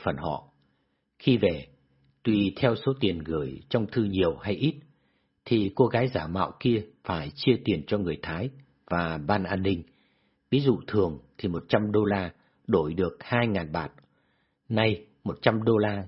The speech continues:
chỉ đổi được một ngàn hai trăm bát hay một ngàn năm trăm bạt thôi. Người trưởng trại Thái nhận đổi theo kiểu này. Một câu hỏi được đặt ra là tại sao ban an ninh biết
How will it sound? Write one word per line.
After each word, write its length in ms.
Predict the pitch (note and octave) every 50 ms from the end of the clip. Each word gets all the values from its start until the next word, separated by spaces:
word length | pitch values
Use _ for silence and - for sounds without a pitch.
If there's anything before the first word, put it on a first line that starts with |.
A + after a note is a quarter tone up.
| - _
chỉ 160 | - - E2
đổi 220 | D2 D2+ D2 D2 D2+
được 260 | F2+ F2+ - - A#2
một 300 | G#2 F#2+ F2 F2 - -
ngàn 320 | F2+ E2+ E2+ D#2+ D2+ C2+ - - _ _
hai 180 | _ - G#2+ G#2
trăm 200 | - G#2 G2+ G#2
bát 180 | A2 A2 A2 - - - _ _ _ _ _ _ _ _ _ _
hay 420 | - A#2 A#2 A2+ A2 G#2+ G#2 G2+
một 260 | G2 F2+ E2+ - -
ngàn 260 | F2+ E2+ E2+ D#2+ D2 C2+ - _ _ _ _ -
năm 200 | G2+ G2 F#2+ F2+ -
trăm 180 | - F2+ F2
bạt 180 | E2 D#2+ D2 - _ _
thôi. 240 | - G2+ F#2 F#2 F2 - _ _ _ _ _ _ _ _ _ _ _ _ _ -
Người 240 | G#2 G2+ G2+ G2+ -
trưởng 180 | - G2+ F2 E2
trại 320 | - A2+ F2+ D2 - - _ _ _ _ -
Thái 300 | - G2 F#2+ A2 C#3 D3
nhận 260 | C3+ G#2+ A2+ G2 - - - _ _ _
đổi 340 | A2+ G#2+ D#2+ D2 C#2+ D2 D2
theo 140 | - A2+ G#2+ - -
kiểu 160 | G2 D#2 D2
này. 240 | D#2 D#2+ D2 C2 - - _ _ _ _ _ _ _ _ _ _ _ _ _ _ _ _ _
Một 160 | A2+ G#2 G#2 -
câu 120 | D#3+ D#3
hỏi 280 | C3 A#2 F2+ E2 D#2+ E2+
được 180 | F2 G2 F#2+ G2
đặt 200 | F#2+ F2+ - -
ra 280 | G#2+ G#2+ G#2 G2+ - - _ _ _ _ _ _ _ _ _ _ _ _ _ _ _
là 440 | - G#2+ G#2 G2+ G2 F#2+ F#2+ F#2 F#2 -
tại 160 | G2+ F#2 G2+
sao 240 | - - C3 A#2+ A#2+
ban 260 | A#2 G#2+ A2+ A2+ A2+
an 160 | A2 A#2 A#2
ninh 280 | G#2+ G#2+ G#2+ G#2 G#2 G#2+
biết 180 | B2+ E3+ F#3